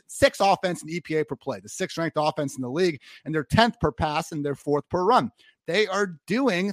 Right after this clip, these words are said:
things that I think if Kyle Shanahan or Sean McVay or a different coach was doing that we have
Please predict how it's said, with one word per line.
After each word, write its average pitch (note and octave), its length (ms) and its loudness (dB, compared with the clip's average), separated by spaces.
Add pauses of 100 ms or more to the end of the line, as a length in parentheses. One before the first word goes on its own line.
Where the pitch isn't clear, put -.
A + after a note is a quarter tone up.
(140)
things C#3+ 340 -4
that D3+ 160 -2
I C#3+ 140 -4
think F3+ 320 -6
if D#3 160 -8
Kyle E3 280 -2
Shanahan D#3 600 -4
or C#3 160 -4
Sean C3+ 300 -6
McVay D#3 500 0
or C#3+ 140 -2
a C#3 40 -2
different F#3+ 380 -2
coach D3+ 260 -2
was C3+ 140 -6
doing C3+ 280 -6
that C#3 180 -6
we C#3+ 140 -2
have G3 380 6